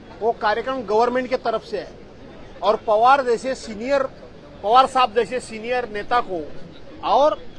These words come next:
जो राज्यसभा सदस्य है उनका नाम जानबूझ के उनको अपमानित करके,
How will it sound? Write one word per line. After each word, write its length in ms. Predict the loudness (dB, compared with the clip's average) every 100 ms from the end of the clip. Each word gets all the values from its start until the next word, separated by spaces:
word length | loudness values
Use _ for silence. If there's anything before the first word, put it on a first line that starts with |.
| -2
जो 100 | 0
राज्यसभा 600 | 2 0 0 -6 -4 -4
सदस्य 480 | -4 -6 -8 -8 -8
है 240 | -8 -10 -16 -16 -14 -12 -8
उनका 320 | -6 -2 -2
नाम 380 | -2 -2 -2 -4
जानबूझ 600 | -6 -4 -2 -4 -8 -12 -10
के 120 | -10 -10 -12 -12 -12 -12 -12 -12 -12 -10
उनको 300 | -8 0 0
अपमानित 720 | 2 -4 -4 -2 -2 -4 -4
करके, 400 | -4 -4 -4